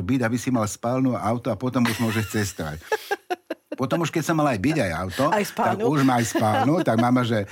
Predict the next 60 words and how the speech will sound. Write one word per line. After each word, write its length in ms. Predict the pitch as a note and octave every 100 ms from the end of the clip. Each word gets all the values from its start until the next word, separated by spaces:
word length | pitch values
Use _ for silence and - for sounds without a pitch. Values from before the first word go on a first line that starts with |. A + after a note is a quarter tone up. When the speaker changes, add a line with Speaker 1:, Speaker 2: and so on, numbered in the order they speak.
| - -
Speaker 1:
že: 140 | -
„Ale 160 | B2 C3
to 300 | B2 F#3+ D#3
stále 320 | C3 D#3+ D#3+
cestuješ, 420 | C3 E3 - C3+
že 40 | B2+
nestačí 400 | F3 - E3 E3+
to, 160 | D3+ C3+
keď 140 | D#3+
to 100 | D3
vidíš 240 | C#3+ D3 -
v 60 |
televízore?“ 600 | - B2+ D3+ E3+ E3 C3 F2 - - - -
A 60 |
ja 80 | - A2+
hovorím: 220 | A#2+ A2+
„Mami, 280 | B2 B2+ B2 G#2
že 160 | A2 A2+
nie, 180 | A#2 G#2
viete 380 | F#2+ A2+ C3 A#2
čo, 160 | B2
ja 80 | A#2+
cestujem, 340 | G#2+ C3+ -
mňa 140 | A#2 D3+
to 80 | C#3+
už 140 | A2+
ani 160 | A#2 A2
až 240 | F2 G2+
tak 100 | G#2+
nebaví 380 | G2 B2 B2 G2+
to 100 | G2
cestovanie, 540 | F#2 G#2+ - G2+ F#2
ale 80 | F2
chcem, 160 | E2+ -
aby 220 | G2 E2+
mi 60 | E2+
ľudia 240 | F2 D2+
závideli.“ 560 | D2 D2 D2+ B1+ - B2 A3+ F#4+ F4+
Tak 100 | -
ona 180 | - -
vedela, 280 | C#3+ - -
že 100 | -
to 100 | C#3
je 80 | -
hovadina, 520 | C#3 - - D3 C3 C#3+ -
tak, 200 | - A#2+ A#2+
lebo 160 | B2+
my 120 | D3 F3+
sme 120 | E3
sa 140 | C#3+
s 80 | B2
mamou 240 | C#3 D3
tak 160 | B2+ A2
podpichovali, 580 | D3 D3 B2+ B2+ A#2+ -
tak 60 |
Speaker 2:
Poťahovali, 180 | - A2
Speaker 1:
vždycky 280 | G#3 - -
Speaker 2:
áno, 80 | A#3+
Speaker 1:
sme 120 | - A2+
Speaker 2:
áno. 280 | - -